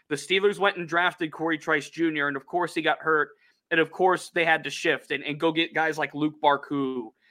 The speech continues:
and, and other guys like that to come off the practice squad. Now they have a guy like Darius Rush, and maybe it's like, maybe it's like shiny new toy syndrome, where, like, he's the new guy, he's the fresh face, he's the one that,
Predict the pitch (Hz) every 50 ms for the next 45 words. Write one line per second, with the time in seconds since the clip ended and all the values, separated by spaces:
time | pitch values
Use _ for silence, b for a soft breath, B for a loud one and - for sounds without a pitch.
0 | b b b 147 151 160 127 156 156 160 160 170 180 165 165 175 170 160 147 160
1 | 156 143 - 160 165 156 - - - 139 - 165 156 156 151 156 - 156 139 -
2 | - 160 170 170 - 156 147 - - 147 123 120 117 135 165 202 240 233 233 233
3 | 214 202 196 196 190 190 185 175 165 - - 160 160 160 156 151 143 143 - 151
4 | 160 151 135 - - B B B B B B 156 165 175 214 233 233 277 269 247
5 | 247 - - 202 196 185 170 - - _ _ _ _ _ - - 214 226 269 254
6 | - 247 220 180 170 - - - 190 196 208 202 202 202 190 180 180 160 - -
7 | 165 160 160 151 - 147 135 127 127 127 120 113 - _ _ - 160 170 170 170
8 | 175 165 165 160 - - _ _ _ _ _ _ _ _ _ - 208 226 233 175
9 | - 220 208 190 208 226 226 208 190 208 190 180 175 202 196 196 202 180 - -
10 | 196 196 190 - - - 185 180 175 156 139 - - - 196 196 - - 202 170
11 | 180 202 202 196 190 185 180 175 -